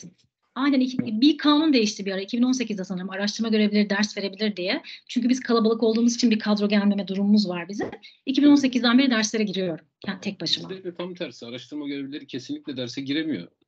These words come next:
Speaker 1: O kanundan dolayı diye biliyorum. Allah Allah.
Speaker 2: Biz iki bin on sekizde değişti ve artık tek başımıza girebiliyoruz. Doktorasını bitirenler, aa, doktorasını tamamlayan araştırma
Speaker 1: Heh,
Speaker 2: görevlileri.
Speaker 1: tamam.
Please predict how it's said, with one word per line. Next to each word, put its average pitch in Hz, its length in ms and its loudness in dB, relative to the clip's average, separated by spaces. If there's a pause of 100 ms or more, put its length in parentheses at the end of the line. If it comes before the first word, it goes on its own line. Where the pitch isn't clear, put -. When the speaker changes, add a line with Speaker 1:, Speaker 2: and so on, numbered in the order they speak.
(160)
Speaker 1:
O - 100 -14
kanundan 104 520 -6
dolayı 95 260 -6
diye 90 180 -6
biliyorum. 87 280 -8 (540)
Allah 113 180 -4
Allah. - 280 -10
Speaker 2:
Biz 214 120 -10
iki 240 160 2
bin 269 80 8
on 320 100 4
sekizde 254 420 -2
değişti 208 320 -2
ve 311 40 -2
artık 262 280 0
tek 262 200 -4
başımıza 233 280 0
girebiliyoruz. 196 760 -4 (720)
Doktorasını 285 460 6
bitirenler, 254 540 2
aa, 220 160 -4
doktorasını 254 420 0
tamamlayan 240 360 2
araştırma 175 400 -4
Speaker 1:
Heh, 160 60 -12
Speaker 2:
görevlileri. 160 360 -8
Speaker 1:
tamam. 117 220 -10